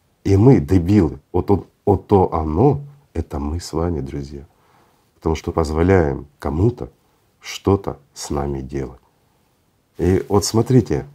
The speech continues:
насколько в действительности искажен этот мир. Мы можем говорить о том,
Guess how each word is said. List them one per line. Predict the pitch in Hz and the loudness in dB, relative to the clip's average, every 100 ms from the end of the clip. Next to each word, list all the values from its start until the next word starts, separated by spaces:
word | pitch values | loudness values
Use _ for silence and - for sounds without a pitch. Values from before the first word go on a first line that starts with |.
| _ | _
насколько | 90 95 87 - 143 143 | 0 0 0 -6 -6 -2
в | 87 | -4
действительности | 76 82 - 87 143 139 73 69 - - - _ _ - | -4 -8 -6 -2 -2 -2 -6 -10 -12 -16 -16 _ _ -8
искажен | 101 - 92 73 98 | -8 -6 -8 -4 -2
этот | 90 - 82 | -2 -4 -6
мир. | 80 71 - _ _ _ _ _ | -6 -6 -10 _ _ _ _ _
Мы | - | -2
можем | 113 147 123 | 2 2 2
говорить | 107 110 104 95 | 2 2 0 -2
о | |
том, | 90 147 160 | 0 0 -2